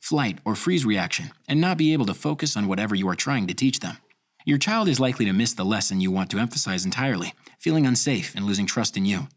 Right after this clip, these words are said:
There are strategies you'll learn in this tool that will help you respond to inappropriate or unsafe behaviors in ways that build trust or teach valuable lessons,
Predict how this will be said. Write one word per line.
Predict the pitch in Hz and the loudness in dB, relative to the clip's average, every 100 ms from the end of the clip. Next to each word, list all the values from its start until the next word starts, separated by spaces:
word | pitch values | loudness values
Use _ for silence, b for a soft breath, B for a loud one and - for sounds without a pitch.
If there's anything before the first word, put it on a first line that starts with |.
| _ _ _ _ _ _ _ _ 123 | _ _ _ _ _ _ _ _ -2
There | 127 | 0
are | 127 | 0
strategies | - 185 180 123 104 95 | 0 0 0 2 0 0
you'll | 95 | 0
learn | 113 101 | 2 2
in | 92 | 2
this | 90 | 0
tool | - 107 92 | -2 -4 -2
that | 98 | -4
will | 110 | -4
help | 156 151 | -4 -2
you | 151 | 0
respond | 117 - 139 123 92 | 0 0 0 0 0
to | 92 | 0
inappropriate | 110 - 143 143 160 143 | -2 -2 -2 0 -2 -2
or | - - | -6 -2
unsafe | 151 156 139 | 0 0 0
behaviors | - 98 113 151 - - - | -2 0 0 -2 -6 -8 -2
in | 175 | 0
ways | 165 175 | 2 2
that | 160 120 | 0 0
build | 107 | -2
trust | - 131 98 - - | -2 -2 -2 -4 -6
or | 110 | -4
teach | - 113 | -2 -2
valuable | - 127 135 110 | -2 0 2 2
lessons, | 110 120 - - - | 2 0 -2 -4 -6